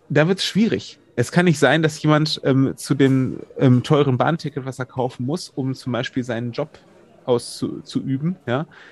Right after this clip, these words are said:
jetzt noch, ähm, si-, sich jedes Mal einen Test dazu kaufen muss, ähm, um, um seinen Job machen zu dürfen, sozusagen, ja. Das finde ich, das finde ich einfach verkehrt. Das ist einfach zu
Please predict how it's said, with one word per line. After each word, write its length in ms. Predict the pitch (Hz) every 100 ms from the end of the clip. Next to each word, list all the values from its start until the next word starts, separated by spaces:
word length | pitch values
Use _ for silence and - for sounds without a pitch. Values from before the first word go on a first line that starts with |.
| -
jetzt 220 | 135 -
noch, 240 | 143 - -
ähm, 380 | 135 131 127 135
si-, 200 | 143 123
sich 160 | 131
jedes 240 | 160 147 143
Mal 120 | 123
einen 100 | 127
Test 260 | 185 185
dazu 240 | 127 - 131
kaufen 420 | - 110 - 113
muss, 300 | 131 - - _ _ - _ _
ähm, 420 | 135 123 120 120 - _ _ -
um, 320 | 139 143 143 -
um 140 | 147
seinen 200 | 131 120
Job 180 | 123 123
machen 220 | 127 117
zu 160 | 110 -
dürfen, 360 | 107 117 107 101
sozusagen, 640 | 98 - 98 92 87 90
ja. 120 | 117
Das 160 | 147 151
finde 200 | - 170
ich, 160 | 156 -
das 160 | 139
finde 140 | - 180
ich 120 | 151
einfach 240 | 156 160
verkehrt. 540 | - 110 - 127 90 -
Das 180 | 123 -
ist 140 | 131
einfach 340 | - 143 - 131
zu 420 | - - 175 180